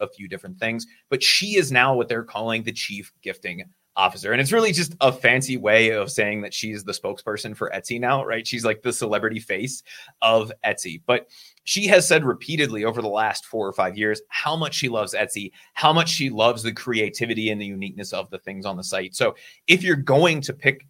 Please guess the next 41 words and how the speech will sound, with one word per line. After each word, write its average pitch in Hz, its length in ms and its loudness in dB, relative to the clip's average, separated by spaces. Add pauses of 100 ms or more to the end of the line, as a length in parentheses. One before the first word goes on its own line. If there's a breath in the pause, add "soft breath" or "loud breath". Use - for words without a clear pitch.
(120)
a 135 80 2
celebrity 175 380 0
spokesperson 190 640 -2
for 190 180 0
your 185 140 -4
company, 190 360 -6 (760)
she's 202 340 2
probably 165 480 6
the 147 80 0
right 135 240 2
person 143 260 -4
to 110 120 -12
do 123 160 2
it 180 120 0
because 143 240 2
she's 156 160 -2
been 160 140 6
on 156 120 6
the 139 60 2
record 147 380 4
for 156 100 4
the 131 80 2
last 135 360 2
four - 220 6
or 135 80 4
five 131 300 6
years 127 300 0
talking 143 300 4
about 127 220 4
how 135 140 2
much 139 160 -2
she - 160 -8
loves 110 400 -4 (200)
the 110 80 -12
site, 170 340 0 (200 soft breath)
how 147 120 2
much 147 160 0
she 147 160 -4
loves 123 240 -2
the 110 80 -10
uniqueness, 139 580 -4